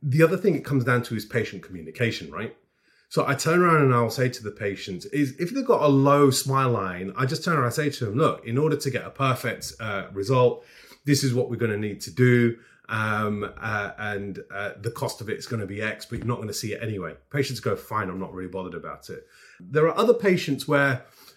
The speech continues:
you may see the papilla, but it's not really a massive amount, or it's kinda like the, the, the adjacent teeth are all kinda like, you know, you can see composites on them and they, they, they don't, you know, they, it's,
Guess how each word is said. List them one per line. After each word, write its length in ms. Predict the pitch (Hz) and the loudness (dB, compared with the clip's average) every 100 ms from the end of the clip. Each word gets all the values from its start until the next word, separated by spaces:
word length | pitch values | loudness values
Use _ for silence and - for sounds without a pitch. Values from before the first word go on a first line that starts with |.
| - | 0
you 160 | 147 | 6
may 240 | 170 208 233 | 8 8 6
see 160 | 240 | 4
the 120 | 196 - | 2 2
papilla, 420 | 156 - 196 147 | -2 0 0 2
but 100 | 117 | -2
it's 140 | - | 0
not 180 | 170 190 139 | 0 0 0
really 320 | 135 165 170 | 4 4 4
a 60 | 143 | 4
massive 400 | 131 139 156 131 | 4 4 0 -2
amount, 420 | 113 120 160 170 - _ | 0 2 0 -2 -10 _
or 160 | 135 135 | -2 0
it's 140 | 113 | 0
kinda 280 | - 147 151 | -6 -6 0
like 220 | 147 131 | 0 2
the, 240 | 131 127 - _ _ - | 2 2 -2 _ _ -6
the, 200 | 143 135 | -4 0
the 140 | 131 | 2
adjacent 520 | 135 147 165 156 143 - | 4 4 4 2 -2 -2
teeth 400 | - 151 139 127 | 0 0 0 -2
are 100 | 139 | 0
all 160 | 139 | -2
kinda 240 | - 131 131 | -2 -2 0
like, 260 | 123 117 | 0 -2
you 60 | 123 | -2
know, 80 | 110 | -2
you 140 | 107 | -4
can 140 | 117 | -6
see 200 | 117 151 | -4 -4
composites 580 | 135 135 127 120 123 - | -6 -6 -4 -4 -4 -4
on 180 | 127 117 | -2 0
them 280 | 120 117 107 | 2 0 -2
and 120 | 98 | -4
they, 80 | 98 | -6
they, 180 | 113 113 | -6 -8
they 200 | 110 117 | -4 -2
don't, 280 | 135 90 | -2 -4
you 80 | 117 | -6
know, 100 | 101 | -6
they, 120 | 92 | -8
it's, 300 | - 95 - | -10 -14 -16